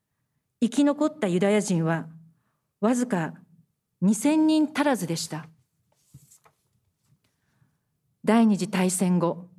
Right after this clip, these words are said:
奇跡的に強-、強制収容所からテサロニケに戻ってきたユダヤ人は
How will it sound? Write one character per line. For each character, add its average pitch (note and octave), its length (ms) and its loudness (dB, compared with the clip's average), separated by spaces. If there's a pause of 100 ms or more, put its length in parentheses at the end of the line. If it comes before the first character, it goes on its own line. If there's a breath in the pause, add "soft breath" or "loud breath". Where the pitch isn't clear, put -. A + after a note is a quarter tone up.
(840)
奇 - 220 -4
跡 C#4+ 160 -4
的 C#4 240 0
に C4+ 300 0 (680)
強-、 B3 240 2 (160)
強 B3 240 0
制 B3 240 0
収 A#3+ 280 0
容 A#3 220 2
所 B3 120 -2
か F3+ 120 -4
ら E3+ 180 -6 (720 soft breath)
テ A3 100 -2
サ A#3 140 0
ロ A#3+ 100 2
ニ A#3+ 120 2
ケ A#3+ 160 0
に A#3 320 0 (160)
戻 G3 280 0
っ - 20 -4
て - 180 -6
き - 120 -14
た D#3+ 260 -4 (560)
ユ F#3 100 0
ダ G3 120 2
ヤ G#3 120 2
人 F3+ 260 0
は E3 120 0